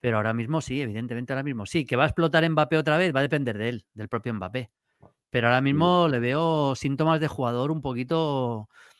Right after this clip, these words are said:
Speaker 1: autoabandonado.
Speaker 2: Vale.
Speaker 1: Siendo
Speaker 2: Y
Speaker 1: muy bueno, porque luego, a-, a-,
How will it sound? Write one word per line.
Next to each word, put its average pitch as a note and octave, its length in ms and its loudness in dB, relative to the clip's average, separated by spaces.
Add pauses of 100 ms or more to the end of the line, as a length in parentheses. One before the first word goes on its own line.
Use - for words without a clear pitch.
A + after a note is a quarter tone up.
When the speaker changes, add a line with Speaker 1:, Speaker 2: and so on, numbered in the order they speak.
(240)
Speaker 1:
autoabandonado. A#2+ 960 -2 (400)
Speaker 2:
Vale. - 220 -20 (260)
Speaker 1:
Siendo C#3+ 340 2
Speaker 2:
Y G#2+ 60 8
Speaker 1:
muy G#2+ 80 6
bueno, D3 280 6
porque G#2+ 140 -4
luego, C3 160 0
a-, G#2+ 180 -12
a-, G#2+ 160 -16